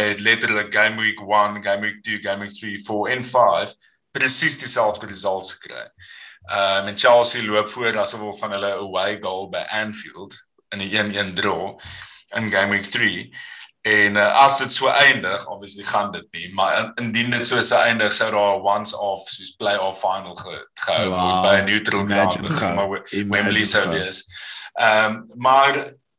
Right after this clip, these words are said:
Speaker 1: van my kant af, as 'n Liverpool fan, wil ek klein bietjie brag met my span. Ek, ek is ongelooflik impressed met, ehm, met hoe Liverpool die seisoen begin het. Nie net in die Premier League nie, ek dink Klopp se rotation is vir die eerste keer baie beter as wat dit in die verlede was.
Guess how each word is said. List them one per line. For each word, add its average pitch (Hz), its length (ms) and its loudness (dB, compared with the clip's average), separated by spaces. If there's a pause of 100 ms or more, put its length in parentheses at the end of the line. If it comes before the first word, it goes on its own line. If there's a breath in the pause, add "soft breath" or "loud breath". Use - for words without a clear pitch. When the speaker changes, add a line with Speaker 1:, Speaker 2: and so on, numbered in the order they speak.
(760)
Speaker 1:
van 151 220 4
my 120 200 8
kant 160 260 6
af, 147 120 2
as 123 120 -4
'n 117 80 -4
Liverpool 131 340 -2
fan, 123 260 0
wil 113 100 -4
ek 117 120 -4
klein 127 200 0
bietjie 113 200 -10
brag 113 320 -2
met 120 140 -10
my 120 100 -4
span. 117 460 -4
Ek, - 120 -10 (140)
ek - 120 -12
is - 120 -8
ongelooflik 110 580 -6
impressed 101 540 -2
met, 95 200 -8 (100)
ehm, 95 380 -4 (460 soft breath)
met 104 160 -4
hoe 107 80 0
Liverpool 110 380 0
die 104 80 -2
seisoen 107 400 0
begin 104 300 -4
het. 101 220 -6 (360 loud breath)
Nie 120 120 0
net 131 220 2
in 123 60 0
die 120 80 0
Premier 120 340 0
League 104 240 -2
nie, 107 120 0
ek 98 200 -2
dink 107 220 -6
Klopp 117 200 -2
se 120 120 -4
rotation 107 600 0
is 98 120 -10
vir 101 80 -16
die 104 140 -12
eerste 107 260 -4
keer 98 400 -6
baie 101 320 4
beter 101 420 -6
as 95 120 -6
wat 98 80 -2 (120)
dit - 80 -18
in 98 60 -14
die - 140 -12
verlede 98 280 -2
was. 98 320 2